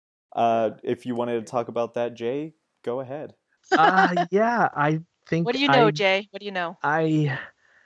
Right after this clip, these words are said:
Speaker 2: there was, <sighs> is there any more Just Me or Everyone's?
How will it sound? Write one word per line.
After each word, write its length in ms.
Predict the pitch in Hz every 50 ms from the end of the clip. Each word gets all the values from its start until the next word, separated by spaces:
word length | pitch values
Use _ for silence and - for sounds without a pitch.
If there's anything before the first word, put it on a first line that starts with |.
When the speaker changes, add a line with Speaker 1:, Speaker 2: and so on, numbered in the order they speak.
| _ _ _ _ _ _ _ _ _ _ -
Speaker 2:
there 260 | 165 160 165 175 214
was, 240 | 247 214 165 170 - - - - - _ _ _ - - - _ _ 147 _ _ _
<sighs> 840 | _ _ _ _ - - - - - 147 147 147 - - - - -
is 120 | 156 151
there 80 | 185 202
any 100 | 208 214
more 260 | 208 208 202 196 170
Just 280 | 156 147 196 185 165
Me 140 | - 196 190
or 100 | 185 170
Everyone's? 640 | 170 170 190 233 254 285 320 330 320 285 214 - -